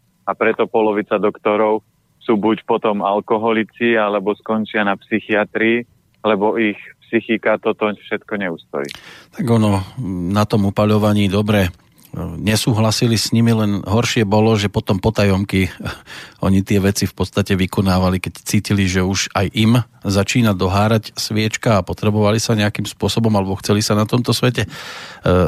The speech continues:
Speaker 2: zachrániť. A viem si tiež predstaviť, že vy by ste boli jedným z tých, e, kto by skončil na hranici, keby tu bola tá doba, čo kedysi, že?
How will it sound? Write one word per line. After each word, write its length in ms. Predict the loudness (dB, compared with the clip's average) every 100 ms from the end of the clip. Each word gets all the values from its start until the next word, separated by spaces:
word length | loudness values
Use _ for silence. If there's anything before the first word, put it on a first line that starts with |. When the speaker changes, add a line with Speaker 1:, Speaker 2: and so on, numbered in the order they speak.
| 2
Speaker 2:
zachrániť. 880 | 2 2 2 4 4 0 -6 -14 -2
A 160 | 0
viem 240 | 2 2 0
si 80 | 0
tiež 300 | 0 -2 -2
predstaviť, 580 | -4 0 0 2 2
že 40 | 0
vy 60 | 2
by 80 | -2
ste 160 | -2
boli 320 | 0 2 2 0
jedným 320 | -2 -2 -4
z 60 | -2
tých, 200 | -4 -4 -14 -4
e, 240 | 0 0 -2
kto 140 | -4
by 80 | -4
skončil 480 | -4 -2 -4 -2 0
na 80 | 0 0
hranici, 400 | 0 -2 -4 -4
keby 240 | -2 -2
tu 160 | -2 -2
bola 160 | -2 0
tá 180 | -2 -2
doba, 240 | -2 -4
čo 320 | -4 -6 -8 -14 -8
kedysi, 480 | -6 -6 -8 -8 -4
že? 240 | 0 0